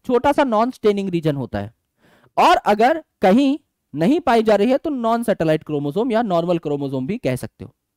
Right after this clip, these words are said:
है ना? And then आपकी लास्ट जो ऑर्गेनेल है, that is microbody। माइक्रोबॉडी प्लांट या एनिमल में भी पाई जा सकती है, जैसे पेरोक्सीसोम, और इनमें कुछ स्पेसिफिक एंजाइम्स होते हैं, जैसे पेरोक्सीसोम में पेरोक्साइड डिग्रेड करने का एंजाइम होता है।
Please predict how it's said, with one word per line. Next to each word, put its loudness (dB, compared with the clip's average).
है 2
ना? 0
And 2
then 4
आपकी 0
लास्ट 2
जो -2
ऑर्गेनेल 2
है, 2
that 2
is 0
microbody। -2
माइक्रोबॉडी 0
प्लांट 0
या 0
एनिमल -2
में -2
भी -4
पाई 0
जा 0
सकती -6
है, -2
जैसे -4
पेरोक्सीसोम, -4
और 4
इनमें -2
कुछ -8
स्पेसिफिक -6
एंजाइम्स -2
होते -12
हैं, -12
जैसे 2
पेरोक्सीसोम 0
में -2
पेरोक्साइड 0
डिग्रेड 0
करने -2
का -4
एंजाइम -2
होता -12
है। -14